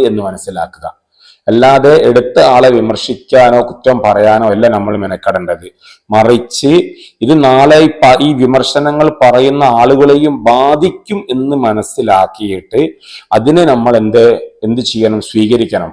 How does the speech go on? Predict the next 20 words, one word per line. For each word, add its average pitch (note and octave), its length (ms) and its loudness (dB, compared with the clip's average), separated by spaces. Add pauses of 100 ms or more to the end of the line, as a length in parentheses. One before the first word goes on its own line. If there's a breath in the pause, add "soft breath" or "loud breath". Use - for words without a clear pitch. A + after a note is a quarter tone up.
(120)
കാരണം, A2+ 420 -2 (320 loud breath)
ആ B2+ 120 4
തെറ്റ് D#3 400 -2 (120)
തിരുത്താനുള്ളതാണ്. A2+ 1040 0 (380 soft breath)
അത് A2 140 -4
നമ്മൾ D3 260 0 (140)
തിരുത്താൻ C3 440 2
ശ്രമിക്കണം, B2+ 960 -2
തിരുത്തണം. A#2+ 600 -2 (340 soft breath)
എങ്കിൽ C3+ 360 2
മാത്രമേ A#2+ 420 0
നാളെ A2 260 -2
സമൂഹത്തിന് G#2 760 -4 (400 soft breath)
അതൊരു A2+ 180 0
ഗുണമായിട്ട് A#2+ 840 0
മാറുള്ളൂ A2+ 680 0
എന്നുള്ളതാണ് C#3 540 0
അതിൻ്റെ A#2 160 -4
ഒരു A#2 80 -2
യാഥാർത്ഥ്യം. G2 600 -2